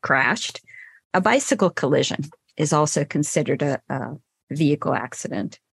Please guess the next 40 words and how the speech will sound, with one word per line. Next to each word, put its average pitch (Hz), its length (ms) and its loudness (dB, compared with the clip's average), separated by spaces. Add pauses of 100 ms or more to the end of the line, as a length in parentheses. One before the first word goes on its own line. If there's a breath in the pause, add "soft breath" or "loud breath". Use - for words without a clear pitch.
(220)
And 247 220 6
the 254 140 4
other 247 380 4 (160)
point 233 260 2
was 220 240 4
after, 202 600 2
um, 156 440 0
that 226 280 2
question, 175 480 4
were 180 120 4
there 160 120 2
any 165 140 4
high-risk 190 480 0
factors? 160 640 -2 (240)
Are 170 160 4
there 190 120 4
any 190 220 4
low-risk 196 560 4
factors 160 460 0
which 180 180 0
allow 160 340 4
you 160 440 2
to 165 260 -2
do 156 220 0
range 147 340 0
of - 60 -2
motion? 240 420 2
And 147 80 4
the 151 80 4
low-risk 190 540 4
factors 156 500 0
would 165 120 -2
be 151 220 4
that 151 160 0
it 156 120 0
was 175 340 2 (320 loud breath)
a 190 60 2
relatively 190 840 2
simple 247 800 2
trauma, 277 640 4